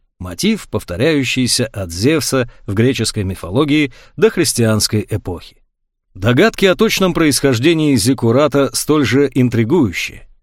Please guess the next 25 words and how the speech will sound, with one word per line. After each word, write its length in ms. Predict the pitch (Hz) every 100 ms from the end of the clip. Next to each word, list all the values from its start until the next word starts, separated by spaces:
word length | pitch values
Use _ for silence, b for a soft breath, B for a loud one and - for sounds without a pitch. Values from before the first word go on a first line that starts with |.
| _
Некоторые 440 | 123 170 165 160
утверждают, 640 | 147 123 117 92 117 143 123
что 240 | - 110
он 160 | 131 139
олицетворяет 800 | 120 110 - 107 101 104 127 120
священную 720 | - 101 - 120 123 113 104
гору. 380 | 98 120 123 120 b b b
В 80 | 98
народной 420 | 110 139 185 147
памяти 380 | 139 143 143 123
шумерская 560 | 113 117 117 123 - 104
цивилизация 720 | - 95 95 98 175 - 151
возникла 520 | 123 107 156 165 156
на 120 | 143
горе 460 | 127 110 110 160 - - -
на 120 | 107
северо-востоке 800 | - 156 120 101 95 - 113 110
государства. 760 | 101 - 92 87 - - - _ _ _ _ _
Вполне 440 | _ - 120 151 214
возможно, 540 | 196 151 202 151 175
что 260 | - 151 143
имеется 440 | 165 165 127 143
в 60 | 120
виду 460 | 127 120 139 139 -
Загрос, 680 | 104 127 135 147 - -